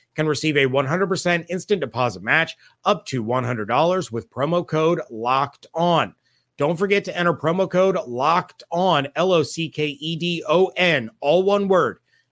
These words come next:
at sign up for an instant deposit match up to one hundred dollars. Wrapping things up here on a Monday edition of the Locked On Bucs podcast. And if you didn't catch David and my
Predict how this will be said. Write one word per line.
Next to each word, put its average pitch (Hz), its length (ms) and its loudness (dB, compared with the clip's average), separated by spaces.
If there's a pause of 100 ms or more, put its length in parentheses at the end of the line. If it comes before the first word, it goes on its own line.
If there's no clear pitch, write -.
(160)
at 196 260 0
sign 151 320 0
up 113 180 -6 (240)
for 127 120 -4
an 113 80 -8
instant 170 360 -6
deposit 170 440 -2
match 147 420 -2
up 175 280 -4
to 175 460 -2
one 113 220 0
hundred 98 320 -8
dollars. - 540 -4 (920)
Wrapping 254 1120 0
things 165 260 -2
up 170 220 0
here 185 240 0
on 175 100 2
a 135 60 -2
Monday 165 380 0
edition 165 300 -2
of 156 100 -4
the 117 60 -6
Locked 143 440 -2
On 160 400 0
Bucs 139 560 -4
podcast. 151 640 -2
And 147 80 -4
if 123 120 -4
you 143 140 -8
didn't 196 360 -2
catch 131 400 -2 (440)
David 170 440 2
and 160 300 -2
my 139 420 0